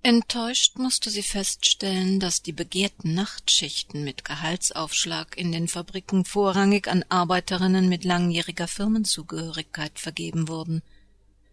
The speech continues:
Und in den Krankenhäusern wurden, wenn überhaupt, nur am Tag ungelernte Kräfte benötigt. Aber Margarete konnte nur nachts arbeiten.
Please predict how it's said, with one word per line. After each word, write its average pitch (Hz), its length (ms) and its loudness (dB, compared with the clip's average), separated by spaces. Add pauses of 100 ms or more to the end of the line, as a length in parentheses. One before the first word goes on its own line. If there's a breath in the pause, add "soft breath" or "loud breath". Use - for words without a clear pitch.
(840 loud breath)
Und 214 180 2
in 214 80 4
den 214 160 8
Krankenhäusern 226 960 6
wurden, 220 440 2
wenn 208 180 4
überhaupt, 214 580 -4
nur 208 260 2
am 226 200 -2
Tag 226 380 -8
ungelernte 165 600 -2
Kräfte - 440 -10
benötigt. 165 800 -8 (1700)
Aber 202 220 6
Margarete 214 540 4
konnte 214 340 -2
nur 196 120 2
nachts - 460 -4
arbeiten. 160 680 -8